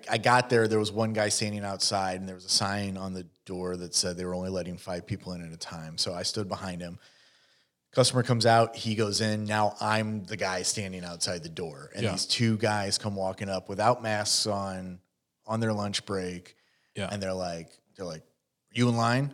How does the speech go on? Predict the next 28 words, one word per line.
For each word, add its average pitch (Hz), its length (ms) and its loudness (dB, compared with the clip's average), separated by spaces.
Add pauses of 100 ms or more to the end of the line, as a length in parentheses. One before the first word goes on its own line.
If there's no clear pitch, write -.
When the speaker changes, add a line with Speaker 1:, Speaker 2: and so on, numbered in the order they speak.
(140)
Speaker 1:
I - 20 -16
was 98 80 -6
like, 98 160 -4
"Yeah, 107 140 4
man, 95 160 -4
they're 101 80 -2
only 104 140 -2
letting 98 200 -4
five 92 220 -4
people 90 240 -8
in 87 80 -10
at 85 120 -10
a 78 40 -14
time." 78 360 -10 (680)
And 90 80 -18
they're 85 80 -8
like, 76 180 -10 (160)
"Oh." 90 300 -4 (140)
And 98 100 -20
they, 95 240 -8
I 135 100 6
have 135 100 8
my 98 120 -2
mask 87 320 -8
on, 69 160 -14
you - 40 -20 (120)
know? 85 60 -4
Speaker 2:
Yeah. - 40 -12